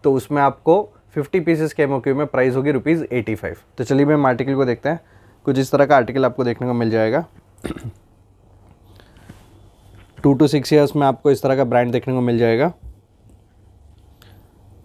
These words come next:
सिंगल ब्रांड का आर्टिकल होगा टू to सिक्स ईयर्स में। इसमें टोटल आपको टेन डिज़ाइंस देखने को मिल जाएगी। ये पहला डिज़ाइन हो गया, ये सेकंड डिज़ाइन।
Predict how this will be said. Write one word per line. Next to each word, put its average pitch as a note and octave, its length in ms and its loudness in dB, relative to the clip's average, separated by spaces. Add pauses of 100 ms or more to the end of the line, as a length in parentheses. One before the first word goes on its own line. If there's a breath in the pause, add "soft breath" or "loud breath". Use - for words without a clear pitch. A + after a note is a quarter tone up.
(480)
सिंगल C3+ 280 4
ब्रांड B2+ 280 0
का C3+ 80 4
आर्टिकल B2+ 280 2
होगा B2+ 160 0
टू B2+ 200 -2
to B2 100 -2
सिक्स B2 240 -6
ईयर्स A#2 200 -2
में। D#3+ 140 -4 (1700 soft breath)
इसमें D3+ 260 2
टोटल D#3 260 4
आपको D#3 200 4
टेन D3+ 300 2
डिज़ाइंस C#3 320 0
देखने B2+ 240 -4
को A#2+ 80 -2
मिल A2+ 140 0
जाएगी। A2 260 0
ये C3+ 120 0
पहला B2+ 280 2
डिज़ाइन B2 320 0
हो A#2+ 100 0
गया, D#3+ 180 0 (2750)
ये A#2+ 100 2
सेकंड B2+ 340 0
डिज़ाइन। B2+ 340 2